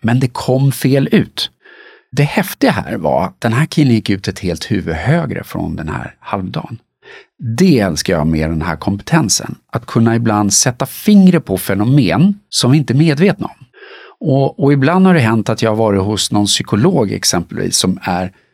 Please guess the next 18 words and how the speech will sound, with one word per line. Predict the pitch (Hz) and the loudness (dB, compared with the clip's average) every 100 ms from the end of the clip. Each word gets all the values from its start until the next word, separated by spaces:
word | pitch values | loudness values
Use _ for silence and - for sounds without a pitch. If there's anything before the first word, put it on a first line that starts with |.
| _ _ | _ _
jätteduktig | 101 107 139 160 - _ 131 113 220 226 - - | -4 0 0 0 -4 _ -2 2 0 0 -4 2
innehållsmässigt, | 170 123 120 120 240 - - - | 4 4 4 2 2 2 -2 -6
men | 214 143 | 0 2
som | 135 135 | 2 0
kanske | 143 139 | 0 0
har | 131 127 | 0 0
ett | 123 - | 0 -2
övertrampande | 143 117 - 131 127 135 | -2 -2 -2 0 0 0
sätt | - 240 - | 0 -2 -2
och | 117 | -2
säger, | - 110 | 0 0
"Du | 120 | 2
är | - 120 110 | 0 0 -2
så | - | 0
här." | 156 - 113 123 - - - - - - | 0 0 -2 -6 -12 -20 -20 -20 -12 0
Då | 143 | 2
märker | 165 147 - | 4 2 0
jag | 131 | -2